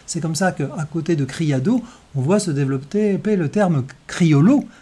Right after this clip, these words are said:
hein, mais qui n'a pas un sens très différent dans l'espace hispanique.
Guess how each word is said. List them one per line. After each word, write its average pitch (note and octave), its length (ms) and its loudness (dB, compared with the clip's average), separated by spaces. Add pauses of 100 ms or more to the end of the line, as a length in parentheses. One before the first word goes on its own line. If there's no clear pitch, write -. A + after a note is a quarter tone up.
(100)
hein, D#3+ 140 -8
mais F3 100 0
qui F#3+ 140 0
n'a E3 100 0
pas G#3 220 2
un E3+ 140 0
sens G#3+ 460 -2
très F#3 300 -2
différent E3+ 560 -2
dans D3+ 140 -2
l'espace D3 400 -4
hispanique. D3 480 -2